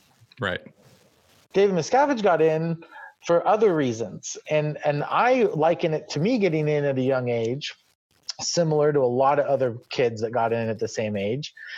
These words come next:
Speaker 2: and what I felt and what my higher purpose was. Now, maybe I'm not as evil and awful as him, but I bel-, when you believe in something, there's, you're willing to do a lot.
Speaker 1: Oh, yeah.
Speaker 2: And then when, when you get to a position to where you make the rules,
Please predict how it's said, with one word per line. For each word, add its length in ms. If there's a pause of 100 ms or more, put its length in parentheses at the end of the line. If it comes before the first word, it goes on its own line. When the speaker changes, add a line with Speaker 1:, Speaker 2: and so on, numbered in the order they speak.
(140)
Speaker 2:
and 140
what 140
I 220
felt 500
and 140
what 140
my 260
higher 360
purpose 440
was. 240
Now, 100
maybe 380
I'm 200
not 280 (440)
as 180
evil 560
and 140
awful 520
as 120
him, 380 (380)
but 220 (140)
I 200
bel-, 240
when 180
you 80
believe 360
in 120
something, 320
there's, 320
you're 200
willing 340
to 80
do 260
a 20
lot. 560 (420)
Speaker 1:
Oh, 120
yeah. 220
Speaker 2:
And 100
then 180
when, 240
when 240
you 100
get 220
to 100
a 60
position 460
to 80
where 100
you 220
make 300
the 80
rules, 840